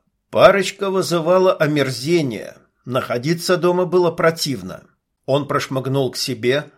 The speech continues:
легко оделся, тихонько приоткрыл дверь и вышел в коридор. Перевел дух и закрыл глаза. Писк смолк. «Черт, это что такое?»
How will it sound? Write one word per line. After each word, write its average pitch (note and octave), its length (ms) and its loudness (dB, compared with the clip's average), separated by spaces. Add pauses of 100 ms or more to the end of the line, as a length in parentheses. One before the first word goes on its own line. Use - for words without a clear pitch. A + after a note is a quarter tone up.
легко C#3+ 440 -2
оделся, C3 800 -4
тихонько F#3 480 -2
приоткрыл A#2+ 640 -2
дверь E3+ 440 -2 (180)
и C3 100 -6
вышел A#2 340 -6
в - 80 -16
коридор. A#2+ 580 -4 (280)
Перевел D#3+ 560 2
дух G#3 320 -2
и - 20 0
закрыл D#3+ 480 0
глаза. C3+ 560 -2 (400)
Писк - 340 -4
смолк. - 800 -4 (300)
«Черт, - 920 -8
это C3 280 -2
что - 280 -4
такое?» G#3 680 -4